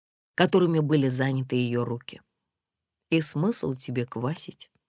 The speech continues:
спросила Прасковья. "Вас же это не берет. Все равно, что сачок пить". "Но ведь нужно что-то делать", объяснила Надя и лихо вылила в себя полбутылки из горла.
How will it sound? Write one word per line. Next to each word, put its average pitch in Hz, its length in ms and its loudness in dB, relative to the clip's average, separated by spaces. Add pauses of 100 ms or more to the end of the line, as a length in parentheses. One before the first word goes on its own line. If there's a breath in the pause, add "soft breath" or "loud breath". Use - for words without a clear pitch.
(160)
спросила 127 480 0
Прасковья. 120 560 -6 (520)
"Вас 180 220 2
же 156 120 -2
это 156 220 -4
не 151 140 2
берет. 139 460 -2 (520)
Все 254 160 6
равно, 330 340 4
что - 240 -2
сачок 170 560 -4
пить". - 360 -14 (760)
"Но 247 140 12
ведь 165 220 0
нужно 339 400 6
что-то 151 340 -2
делать", 123 500 -6 (300)
объяснила 131 600 2
Надя 196 320 0 (440)
и 180 100 8
лихо 240 320 6
вылила 196 440 6
в 190 60 0
себя 156 320 2
полбутылки 147 840 2
из 123 160 2
горла. 131 380 -4